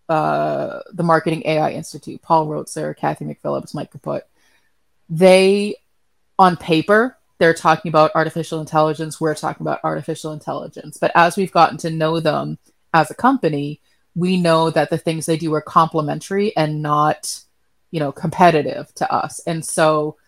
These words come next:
there's enough space in the room for both you and Paul to be talking about artificial intelligence without it being competitive, because you're offering different point of views and different approaches to the same topic.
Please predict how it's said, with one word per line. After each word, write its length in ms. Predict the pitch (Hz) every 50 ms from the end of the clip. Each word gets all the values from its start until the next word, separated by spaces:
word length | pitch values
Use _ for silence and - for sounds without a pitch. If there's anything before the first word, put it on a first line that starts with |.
| _ _ _ _ _ -
there's 280 | 170 160 185 202 202 226
enough 200 | 220 214 196 185
space 440 | - - - 180 170 175 175 - 190
in 80 | 175
the 80 | 170 165
room 260 | 151 151 151 151 151
for 160 | - - 170
both 340 | 151 - 156 156 151 - -
you 300 | 170 170 170 165 165 - -
and 300 | 170 165 165 175 185 170
Paul 540 | - - 156 143 139 131 - - - - _ _ _ _ _ _ _
to 100 | - 185
be 80 | 165 170
talking 380 | - - 170 151 151 - 165
about 240 | 160 151 156 151 151 -
artificial 560 | - 165 156 156 156 - 156 147 - - 156 151
intelligence 800 | 151 - - 175 175 180 165 151 - 156 143 139 - - - -
without 440 | 165 156 - - 165 160 156 160
it 220 | 160 156 143 - -
being 220 | 180 165 151 151
competitive, 640 | 143 - 160 151 - 170 170 165 160 - - 151 -
because 280 | - 160 - 165 147 -
you're 320 | 165 160 160 156 160 156 _ _ _ _ _ _ _ _ _ _ _ -
offering 640 | - 180 175 180 - - 190 180 170 160 160 156 160 - _ _ _ -
different 720 | 180 170 - - - 170 156 151 151 - - - - - _ _
point 240 | _ - 190 170 156
of 120 | 151 147 156
views 480 | 180 180 165 143 - - - 147 -
and 180 | - 165 160 143
different 300 | 165 156 - 151 143 -
approaches 560 | - - 170 165 165 - 160 147 147 - -
to 240 | - - 190 165 160
the 80 | 156
same 280 | 147 - - 151 143 139
topic. 600 | - - 165 151 151 - - - - - _ _